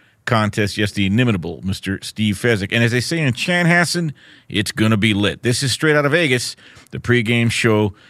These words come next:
you always wanted. Steve, before we look ahead to the busy N F L slate, just very quickly, some revisionist history. Jim Harbaugh, now oh and eight as a dog, two and nine versus A P top twenty-five teams.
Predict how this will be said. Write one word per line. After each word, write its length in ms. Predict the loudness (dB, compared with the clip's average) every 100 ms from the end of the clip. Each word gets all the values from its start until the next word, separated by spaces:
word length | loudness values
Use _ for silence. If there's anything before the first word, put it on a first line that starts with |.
| _ _
you 180 | -2 0
always 580 | 2 2 2 2 0 -4 -6
wanted. 560 | -2 0 0 -4 -12 -20 _ _ -20 -18
Steve, 320 | -2 0 0
before 240 | 0 0
we 100 | 2
look 200 | 2 0
ahead 200 | 2 0
to 60 | 2
the 280 | 0 -2 -4 _ _ _ -6 2
busy 380 | 4 4 4 2
N 100 | 2
F 160 | 2 2
L 160 | 0
slate, 460 | 0 0 2 0 -4 _ _ _ _ _
just 400 | -4 0 0 -2 -2
very 320 | 2 2 2
quickly, 640 | 0 -2 -2 -4 -6 -8 _ _ _ _ _
some 260 | -8 -2 2
revisionist 580 | 2 2 0 0 -4 -4
history. 420 | -6 -6 -6 -6
Jim 240 | -2 0 2
Harbaugh, 640 | 4 2 2 2 2 0 -8 _ _ -2
now 360 | 2 2 0 0
oh 220 | 2 4
and 100 | 2
eight 200 | 2 2
as 120 | 0
a 60 | 0
dog, 500 | 2 4 4 2 -2
two 280 | -4 -2 0
and 140 | 2
nine 400 | 2 2 0 0
versus 340 | -2 -6 -4 -2
A 140 | -2
P 120 | -2
top 280 | -2 -2 -2
twenty-five 500 | -4 -2 0 0 0
teams. 400 | 0 0 0